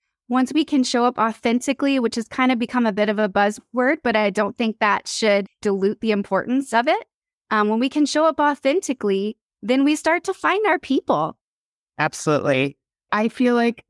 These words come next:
Speaker 2: it's a big concept and you've given us so many great touch points, but is there anything else you would like my listeners to know and understand about self-determination? 'Cause I know that's going to be a new term for some of them.
Speaker 1: What we find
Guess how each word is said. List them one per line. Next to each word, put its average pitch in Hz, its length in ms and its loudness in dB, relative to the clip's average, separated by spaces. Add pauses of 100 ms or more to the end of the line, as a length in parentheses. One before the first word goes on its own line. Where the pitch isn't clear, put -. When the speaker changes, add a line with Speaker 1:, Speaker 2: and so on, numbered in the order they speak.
(180)
Speaker 2:
it's - 160 -4
a 208 80 0
big 202 380 0
concept 175 680 0
and 170 140 0
you've 165 240 -6
given 180 240 0
us 165 160 0
so - 240 -4
many 175 320 2
great 156 360 -2
touch 147 280 -2
points, 180 300 0
but 170 160 0
is 185 100 -2
there 233 240 0
anything 330 460 2
else 180 340 -2
you 170 180 0
would 165 220 -2
like 151 340 0
my 147 360 0
listeners 147 580 -2
to 143 340 0
know 147 280 0
and 147 100 -2
understand 139 800 -2 (460)
about 151 300 0
self-determination? 151 1000 0
'Cause 175 120 -4
I 175 100 2
know 180 160 0
that's 175 240 -2
going 160 200 0
to 156 60 -2
be 147 280 -2
a 147 100 -2
new 160 200 0
term 135 500 -2
for 127 140 -2
some 131 220 0
of 85 140 -4
them. 101 260 -4 (880)
Speaker 1:
What 302 240 0
we 370 120 4
find 240 600 0